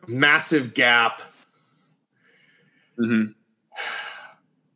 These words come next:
Speaker 1: Probably Swift, Williams, Harris.
Speaker 2: So you're lower on Najee than, than consensus. It's
Speaker 1: I've been
Speaker 2: just
Speaker 1: lower on Najee from, from consensus from the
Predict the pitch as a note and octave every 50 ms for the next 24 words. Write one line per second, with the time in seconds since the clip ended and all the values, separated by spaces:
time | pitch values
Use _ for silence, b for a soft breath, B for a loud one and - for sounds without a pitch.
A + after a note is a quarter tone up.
0 | _ _ _ _ - - - - - D3 D#3 D3+ D#3 D#3+ E3 E3 E3+ E3+ E3 E3
1 | F3 D#3+ D#3 F3 D#3+ D3 D3+ - D#3 D#3 D#3 D3+ D3 D3 C#3 C3 B2+ B2+ C3 -
2 | - - - - - - - - - D#3 D3+ C#3+ C#3+ C#3 C#3+ D3+ D3 D3 D3 D3
3 | D3 - - - - _ - - - _ B2 A#2+ B2 C3 C3 C#3+ C#3 C3 C3+ C3+
4 | C#3 C#3 C3+ C3+ C3+ C3 C3 C3 B2+ B2 A#2 A2+ - - - - - - - -
5 | _ _ _ _ _ - - - - - C3+ C3+ D3 D3+ D#3+ F#3 G3+ G#3 G#3 -
6 | - - - - - - - - _ _ _ _ _ _ - - - - D#3 D3+
7 | E3+ E3+ D3 C#3+ C#3+ D#3 F3 D#3+ D3 C#3+ C3 B2+ B2+ B2 B2 B2+ C#3 C3+ A#2+ A#2
8 | A2+ A2 G#2+ G#2 - C3+ B2+ - - A#2 A2+ G#2+ G#2+ - A2 G#2 - A#2 A2 G2+
9 | - - G2+ F#2+ F#2 G#2+ D#3 G#3 G#3 C4+ C4 A3+ G#3 G3 G3 F#3 F3 E3 D#3 D3+
10 | D3 C#3+ C#3+ C3+ C#3+ C3+ C3+ C#3 C3+ B2+ B2 B2+ B2 C3 A#2+ C3 C3 A#2 A#2 A#2
11 | - - A#2+ A2 G2+ G2